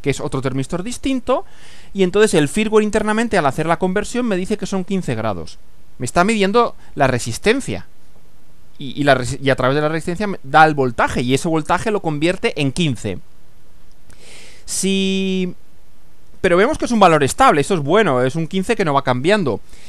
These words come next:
La prueba, para ver si funciona, es que vamos a, a, a coger con los dedos el termistor, lo, lo aprisionamos en los dedos, y la temperatura debería subir. ¿Veis? Ahora ha pasado a diecinueve.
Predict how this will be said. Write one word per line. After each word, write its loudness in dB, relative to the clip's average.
La 6
prueba, 8
para 6
ver 6
si -2
funciona, 0
es -2
que 0
vamos 0
a, -4
a, 4
a -2
coger -4
con 2
los 2
dedos 2
el -2
termistor, 0
lo, -2
lo 0
aprisionamos -2
en 0
los -2
dedos, -2
y -2
la 8
temperatura 4
debería 6
subir. -6
¿Veis? 0
Ahora 4
ha 2
pasado 2
a 6
diecinueve. 0